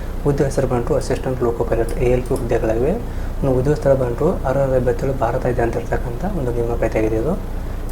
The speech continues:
ಆಮೇಲೆ ಖಾಲಿ ಇರೋ ಹುದ್ದೆಗಳ ಸಂಖ್ಯೆ ನೋಡ್ಬೇಕಾದ್ರೆ ಒಂಬತ್ತು ಸಾವಿರದ ಒಂಬತ್ತು ನೂರ ಎಪ್ಪತ್ತು ಖಾಲಿ ಹುದ್ದೆಗಳಿವೆ. ಇಲ್ಲಿ ನಿಗದಿಪಡಿಸಿರೋ ಶೈಕ್ಷಣಿಕ ವಿದ್ಯಾರ್ಥಿ ಕೊಟ್ಟಿದ್ದಾರೆ ಈ ಹುದ್ದೆಗಳಿಗೆ ಎಸ್ ಎಲ್ ಸಿ, ಆಮೇಲೆ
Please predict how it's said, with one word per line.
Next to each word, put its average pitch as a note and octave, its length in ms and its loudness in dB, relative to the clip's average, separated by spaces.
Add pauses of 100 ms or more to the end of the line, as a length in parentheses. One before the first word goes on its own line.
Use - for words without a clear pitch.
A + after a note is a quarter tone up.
(520)
ಆಮೇಲೆ C#3 280 0
ಖಾಲಿ B2 280 2
ಇರೋ C#3+ 120 2
ಹುದ್ದೆಗಳ C3 280 0
ಸಂಖ್ಯೆ B2+ 300 -2
ನೋಡ್ಬೇಕಾದ್ರೆ B2 360 2
ಒಂಬತ್ತು C3+ 520 0
ಸಾವಿರದ C3 280 2
ಒಂಬತ್ತು A#2+ 360 0
ನೂರ C3 100 0
ಎಪ್ಪತ್ತು A#2+ 340 0
ಖಾಲಿ A#2+ 200 0
ಹುದ್ದೆಗಳಿವೆ. A#2 520 2 (580)
ಇಲ್ಲಿ C#3+ 140 2
ನಿಗದಿಪಡಿಸಿರೋ C#3+ 640 0
ಶೈಕ್ಷಣಿಕ C3 440 0
ವಿದ್ಯಾರ್ಥಿ A#2+ 400 2
ಕೊಟ್ಟಿದ್ದಾರೆ B2 380 0
ಈ - 20 2
ಹುದ್ದೆಗಳಿಗೆ A#2+ 400 0
ಎಸ್ E3+ 340 0
ಎಲ್ C3 120 0
ಸಿ, F3 280 -2 (520)
ಆಮೇಲೆ A#2 500 0